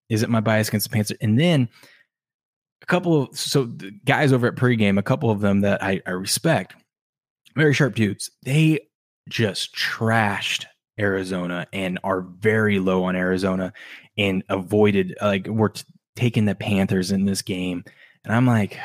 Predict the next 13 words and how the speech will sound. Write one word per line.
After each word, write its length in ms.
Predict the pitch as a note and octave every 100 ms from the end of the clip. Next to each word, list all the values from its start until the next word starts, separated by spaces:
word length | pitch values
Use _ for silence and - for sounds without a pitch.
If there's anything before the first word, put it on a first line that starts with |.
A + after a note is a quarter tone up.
| - - - -
"I 40 |
don't 260 | A#2+ B2 -
think 260 | C3+ D3+
you're 120 | E3+ D3
right, 380 | D3 E3 F3 -
but 300 | A#2 G2 F#2+ - _ _ _ _ _ -
I 60 | C#3+
don't 140 | F3+
like 200 | D3+ A2
betting 220 | A#2 -
against 300 | F2+ G2 A#2+
these 200 | C3+ C3
guys." 460 | C3+ C3+ D3+ D3+